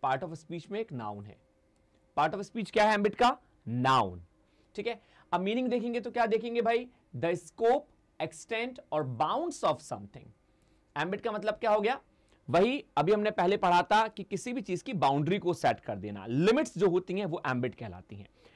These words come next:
लास्ट एक्सटेंट, ये चीज यहां तक है, तो जहां तक है वो चीज एम्बिट कहलाएगी, उतना होना, मतलब the scope, इसका स्कोप क्या है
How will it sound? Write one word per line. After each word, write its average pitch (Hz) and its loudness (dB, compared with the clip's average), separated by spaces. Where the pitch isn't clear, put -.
लास्ट 185 2
एक्सटेंट, 156 -6
ये 202 -2
चीज 254 -4
यहां 120 -2
तक 254 0
है, 156 2
तो 151 0
जहां 165 2
तक 285 -2
है 226 4
वो 156 2
चीज 254 -8
एम्बिट 143 0
कहलाएगी, 101 -8
उतना 214 2
होना, 131 0
मतलब 185 -2
the 175 -2
scope, - 0
इसका 220 2
स्कोप - 0
क्या 156 6
है 104 -2